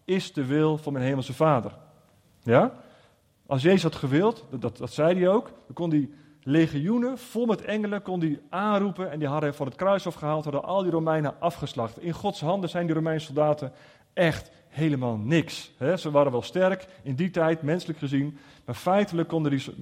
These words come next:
ja, soldaten gewoon niks uitvoeren. Ten opzichte van de kracht van God. Gigantisch. Jezus koos ervoor om als een levend offer naar deze aarde te gaan,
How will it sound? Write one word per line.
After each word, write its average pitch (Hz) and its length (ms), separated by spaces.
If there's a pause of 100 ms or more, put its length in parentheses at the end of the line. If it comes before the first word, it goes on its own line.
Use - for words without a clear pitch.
(340)
ja, 127 140
soldaten 135 440
gewoon 120 340
niks 131 260
uitvoeren. 113 580 (960)
Ten 135 120
opzichte 180 420
van 147 140
de 131 60
kracht 156 320
van 139 120
God. 143 320 (420)
Gigantisch. 170 680 (400)
Jezus 185 460
koos 202 300
ervoor 170 400 (160)
om 135 80
als 135 100
een 127 240
levend 190 440
offer 160 420 (260)
naar 139 120
deze 180 260
aarde 160 260
te 156 80
gaan, 147 360